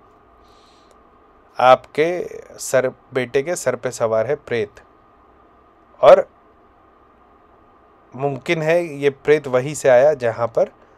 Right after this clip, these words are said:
ये पानी में डूब रहा था, इसीलिए उसी समय से ये शुरू हुआ है। ऐसा नहीं है कि इस पे, अ, इसका, मतलब, he is in a state of shock और इसको कुछ, अ,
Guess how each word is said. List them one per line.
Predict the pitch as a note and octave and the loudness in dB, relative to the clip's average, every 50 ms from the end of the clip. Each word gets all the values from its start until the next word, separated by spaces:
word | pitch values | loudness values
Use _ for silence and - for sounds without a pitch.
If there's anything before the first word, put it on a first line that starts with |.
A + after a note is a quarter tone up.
| _ _ _ _ - | _ _ _ _ -6
ये | B2+ C#3 | -4 -4
पानी | C#3 - B2 A#2+ A#2 A#2+ B2 B2 | 0 4 4 2 2 2 -4 -6
में | C#3 D#3+ E3 C3+ | -6 -6 -6 -6
डूब | B2+ B2+ A#2+ A#2+ | -6 -8 -4 -4
रहा | A2+ G#2 A2 G#2+ | -4 -2 -2 -2
था, | - D3+ | -2 -4
इसीलिए | D3+ - - D#3+ D#3+ D3+ | -4 -6 -10 -10 -8 -8
उसी | C#3+ C3+ - D3+ | -8 -8 -10 -10
समय | C#3 - B2+ A#2+ A#2+ A2+ | -10 -8 -8 -8 -8 -10
से | - - C3 | -10 -12 -12
ये | C#3 E3+ G3 G3 E3 D#3 - - - - - - - - - _ _ _ _ _ _ _ _ _ - | -10 -10 -10 -12 -12 -16 -20 -20 -20 -20 -20 -20 -20 -20 -20 _ _ _ _ _ _ _ _ _ -16
शुरू | - - D#3+ D#3 D#3+ E3+ | -12 -8 -6 -4 -4 -2
हुआ | D#3 C#3 C#3 C#3 D3+ | 0 4 6 8 8
है। | D3 | 8
ऐसा | B2 A#2 B2 B2 A#2 C#3 C#3 | 6 4 0 0 2 2 2
नहीं | C#3 C3 B2+ C3 C#3 C3+ | 2 2 -2 -8 -8 -6
है | C3 C#3 C3+ | -6 -6 -6
कि | C3+ - E3+ | -6 -8 -12
इस | - C3 C3 - | -14 -12 -14 -14
पे, | - - C#3+ | -4 -2 -2
अ, | D#3+ A#3 - _ _ _ _ _ _ _ _ _ _ _ _ _ _ _ - - A2+ A2 A2 G#2+ G#2+ G#2 - - - | -2 -2 -6 _ _ _ _ _ _ _ _ _ _ _ _ _ _ _ -10 -6 -6 -4 -4 -4 -4 -6 -8 -8 -10
इसका, | B2 A#2+ - - C#3 C3+ C3+ B2+ B2 A#2+ A2+ - - - | -12 -12 -6 -2 0 2 2 4 4 2 0 -2 -6 -10
मतलब, | A#2 A#2+ A#2+ A#2 G#2+ - _ _ _ _ _ _ _ _ _ _ - B2+ | -8 -8 -8 -8 -8 -10 _ _ _ _ _ _ _ _ _ _ -14 -10
he | C3+ C#3 C3 | -8 -8 -4
is | B2+ C3+ | -4 -4
in | C3+ C3+ | -2 -2
a | C3+ C3 - | -2 -4 -2
state | - C#3+ C3 A#2+ | -2 -2 0 0
of | C3 B2+ | -2 -2
shock | - - - C3 A#2+ B2 A#2+ - | -2 -2 0 2 2 2 2 0
और | A2+ A#2 A#2+ | -4 -4 -4
इसको | A2+ - - - B2+ | -6 -12 -14 -14 -14
कुछ, | A#2 B2 A#2 - - - - _ _ _ _ _ _ _ _ _ _ _ - | -12 -12 -14 -16 -20 -20 -20 _ _ _ _ _ _ _ _ _ _ _ -16
अ, | - G#1+ G#1 - - - - - | -12 -10 -10 -10 -10 -12 -14 -18